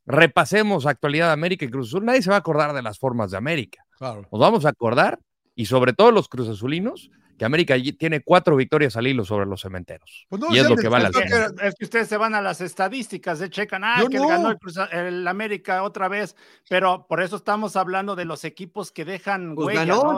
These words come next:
Speaker 4: emperador, ¿pero
Speaker 3: equipos
Speaker 4: qué
Speaker 3: que
Speaker 4: quieres? ¿Qué
Speaker 3: Ya, no, pero hay, hay, ¿cuántas veces han ganado equipos y dices, no, ni te acuerdas ni, ni quién ganó? Ni, yo creo que ni te acuerdas de quién fue campeón hace tres años o, o dos,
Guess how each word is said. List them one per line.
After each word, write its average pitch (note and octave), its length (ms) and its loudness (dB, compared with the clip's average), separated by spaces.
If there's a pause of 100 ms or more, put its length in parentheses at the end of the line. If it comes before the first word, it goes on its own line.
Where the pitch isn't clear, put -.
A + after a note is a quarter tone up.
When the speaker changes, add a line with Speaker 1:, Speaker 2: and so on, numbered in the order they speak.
Speaker 4:
emperador, B3+ 260 8
¿pero B3+ 120 10
Speaker 3:
equipos G#3+ 260 0
Speaker 4:
qué C4 60 -8
Speaker 3:
que F#3 100 -2
Speaker 4:
quieres? G#3 260 2
¿Qué F#3+ 100 -6 (360)
Speaker 3:
Ya, F#3+ 180 4 (460)
no, B3 220 4
pero G#3 200 2
hay, A#3 120 2 (100)
hay, G#3 140 -2
¿cuántas A#3 360 -2
veces A#3 320 -2
han A#3+ 160 0
ganado A#3 460 0
equipos A3 500 -8
y F#3 140 -10
dices, G#3+ 280 -12
no, G#3+ 120 -8
ni F#3+ 220 -10
te G3+ 100 -6
acuerdas A3+ 360 -6
ni, F3 300 -12
ni D#3+ 220 -10
quién A3 200 -6
ganó? G3 280 -4
Ni, G#3 260 -8
yo G3+ 220 -4
creo A#3+ 120 -6
que G3+ 120 -6
ni F#3+ 100 -8
te F3 120 -8
acuerdas G#3+ 280 -4
de E3 100 -10
quién G3 200 -8
fue G#3 120 -10
campeón F3+ 360 -8
hace F3 220 -10
tres E3+ 280 -10
años D#3 340 -12
o, A#2+ 80 -12
o A#2 380 -12
dos, C#3+ 400 -10